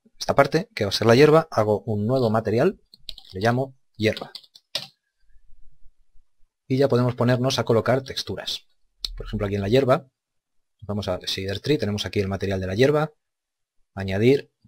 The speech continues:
imagen. Y le añadimos esta textura de la hierba. Ahí está. Y luego al material del cemento,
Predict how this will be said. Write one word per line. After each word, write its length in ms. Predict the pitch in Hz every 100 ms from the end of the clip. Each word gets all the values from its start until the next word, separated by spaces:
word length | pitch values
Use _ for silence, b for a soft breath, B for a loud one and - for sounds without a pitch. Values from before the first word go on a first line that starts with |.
| _ -
imagen. 520 | 120 104 - - - - - - - -
Y 80 | 113
le 60 | 110
añadimos 580 | 104 104 110 156 - - -
esta 180 | - 98
textura 540 | 92 - 117 135 - - - _ _ _ _ _ - -
de 100 | 113
la 80 | 101
hierba. 340 | 85 - - - - - -
Ahí 160 | 104 92
está. 240 | - - - - - _ B B B B B B B _
Y 100 | 135
luego 240 | 139 120 127
al 80 |
material 280 | 110 104 107
del 120 | 107
cemento, 560 | - 113 131 131 185